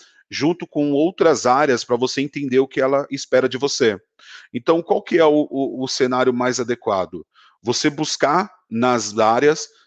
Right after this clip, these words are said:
saber o que que ela espera da área de segurança. Por quê? Porque só com base nisso você vai entender o que ela quer.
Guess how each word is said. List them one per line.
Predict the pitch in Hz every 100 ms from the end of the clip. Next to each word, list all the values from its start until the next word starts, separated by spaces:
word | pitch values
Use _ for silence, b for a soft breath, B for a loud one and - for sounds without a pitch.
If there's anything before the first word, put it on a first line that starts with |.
| -
saber | - 123 117
o | 139
que | - 185
que | 226
ela | 190
espera | 180 - 131 135
da | 127 120
área | 117
de | 113
segurança. | 120 104 104 117 - 160 - b b _
Por | - 165
quê? | - 113
Porque | - 117 -
só | 135 - 160
com | 208
base | 147 135 123
nisso | 113 131 -
você | 120 -
vai | 107 117
entender | 131 - 110 98 120
o | 135
que | - 110
ela | 104 101
quer. | - 101 127